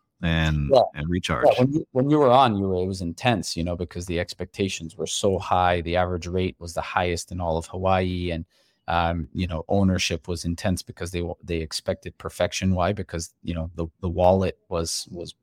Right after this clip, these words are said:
Speaker 2: large, right? And so they, for them, it wasn't a problem of, of m-, money. It was a problem of just making
Speaker 1: Service,
Speaker 2: sure
Speaker 1: yeah.
Speaker 2: and properly. Yeah, yeah. And so,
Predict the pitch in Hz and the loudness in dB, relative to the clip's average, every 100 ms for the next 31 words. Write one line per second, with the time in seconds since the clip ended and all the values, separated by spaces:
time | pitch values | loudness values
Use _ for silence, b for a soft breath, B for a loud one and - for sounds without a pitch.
0 | - 87 98 101 85 82 87 92 85 87 | -6 2 4 4 2 0 2 2 -2 -6
1 | 85 85 - 98 107 101 95 95 92 85 | -4 -6 -4 0 2 2 0 -2 -4 -4
2 | - 101 98 87 82 - - 80 - - | 2 4 4 0 -2 -4 -6 -6 -8 -12
3 | 92 - 98 107 113 87 87 85 - 90 | -12 -4 2 4 2 0 -6 -8 0 0
4 | 87 87 85 - _ _ _ - 98 - | 0 -4 -6 -10 _ _ _ -10 -4 2
5 | 101 90 73 87 82 - _ _ _ 87 | 2 2 0 0 0 -2 _ _ _ -14
6 | 85 - 104 98 - 78 78 - - 90 | -14 0 4 4 2 -6 -6 -10 -4 0
7 | 90 80 - 82 80 80 - 87 | 0 -2 -4 -2 -2 -2 -2 -4